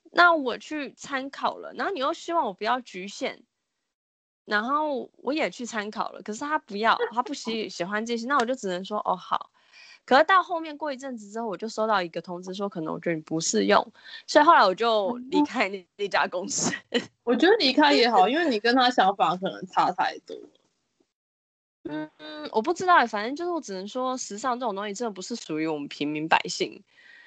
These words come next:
Speaker 1: 那
Speaker 2: 真的，像，像，像我，我有时候穿了，我自己觉得很时尚，可是，可是外人就会觉得我穿得很奇怪。但是，但是其实姐都有在 follow 时尚的好吗？
Speaker 1: <laughs>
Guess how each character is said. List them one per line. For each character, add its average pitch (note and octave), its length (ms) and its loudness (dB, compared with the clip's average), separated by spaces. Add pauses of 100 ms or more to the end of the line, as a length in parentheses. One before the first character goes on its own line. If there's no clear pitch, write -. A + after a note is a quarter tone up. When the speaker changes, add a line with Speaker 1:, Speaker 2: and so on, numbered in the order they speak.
(160)
Speaker 1:
那 D4+ 280 8
Speaker 2:
真 G#3 340 4
的， D#3 520 -2
像， D#4+ 380 2
像， F4+ 260 2
像 G#4+ 220 6
我， A#3+ 220 6
我 C4 140 6
有 G4 160 8
时 C4 80 6
候 C#4 160 6
穿 C#4+ 260 2
了， A#3+ 300 4
我 G#3 100 4
自 G#3+ 180 -2
己 C#4 140 6
觉 A3 140 2
得 F#3+ 120 4
很 F#3 140 -4
时 G3 180 -6
尚， F#3+ 260 0
可 G3 140 2
是， C#4 320 6
可 A3+ 140 2
是 D#4 100 6
外 D#4+ 280 8
人 G3+ 200 6
就 G#3+ 100 4
会 G#3+ 140 4
觉 D#3+ 200 -2
得 - 460 -4
我 F#3+ 120 4
穿 G#3+ 240 4
得 G3+ 80 6
很 F3 140 2
奇 - 240 -8
怪。 - 360 6
但 G#4 200 6
是， F4+ 140 6
但 G#4+ 180 4
是 A4 120 8
其 D#4+ 180 6
实 D#4+ 180 2
姐 A#3 260 4
都 D#4+ 160 8
有 C4+ 80 8
在 C#4+ 180 6
follow B3+ 400 4
时 G3 200 -10
尚 G#3+ 240 0
的 - 80 -10
好 - 100 -16 (100)
吗？ A#3 140 -12 (200)
Speaker 1:
<laughs> D4+ 1200 2